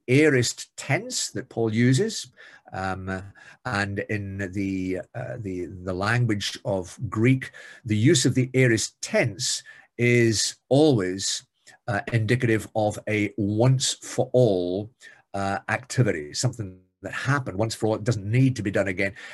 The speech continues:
That's what has been done once and for all. And when we were brought to newness of life, that's what happened. God poured his love into our hearts. And you'll see that that's the terminology used,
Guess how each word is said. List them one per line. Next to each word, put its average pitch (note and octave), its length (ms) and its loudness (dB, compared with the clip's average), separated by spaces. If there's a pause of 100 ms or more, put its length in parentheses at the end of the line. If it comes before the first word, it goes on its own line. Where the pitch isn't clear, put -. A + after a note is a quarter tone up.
That's C3 300 0
what B2 100 0
has C3+ 420 -2
been A2 360 -2
done F#2 360 0
once B2+ 340 2
and A#2+ 100 -2
for - 100 -6
all. F2 320 -2 (400)
And F#2 420 -4
when A#2 220 2
we A#2 100 6
were A2 120 4
brought G#2+ 340 2
to - 220 -8
newness C#3 360 4
of - 120 -10
life, E2+ 260 -8 (300)
that's G#2+ 280 -4
what G2 120 -2
happened. G2 180 -6
God G2+ 200 0 (120)
poured B2+ 380 4
his A#2+ 160 2
love F2+ 280 -2 (120)
into F#2+ 320 -6
our F#2 160 -2
hearts. E2 480 -12 (560)
And G2 480 -4
you'll A2+ 140 4
see G#2 260 2
that F#2+ 180 -4 (220)
that's G2+ 280 -4
the G2+ 120 -4
terminology G2 680 -2
used, F#2 320 -4